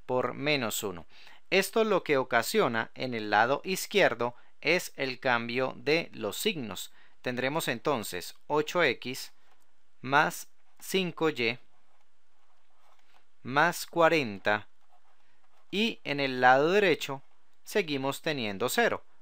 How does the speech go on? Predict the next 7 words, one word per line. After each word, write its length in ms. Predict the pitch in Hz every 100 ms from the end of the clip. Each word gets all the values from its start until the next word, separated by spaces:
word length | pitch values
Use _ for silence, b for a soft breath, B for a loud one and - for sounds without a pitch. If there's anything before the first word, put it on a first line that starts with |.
| - - -
porque 420 | 147 139 123 110
cero 440 | - 180 160 123
por 200 | - 110
menos 420 | 120 196 180 143 -
uno 340 | 123 117 113 - -
es 360 | 151 190 - - - -
cero. 460 | - - 113 85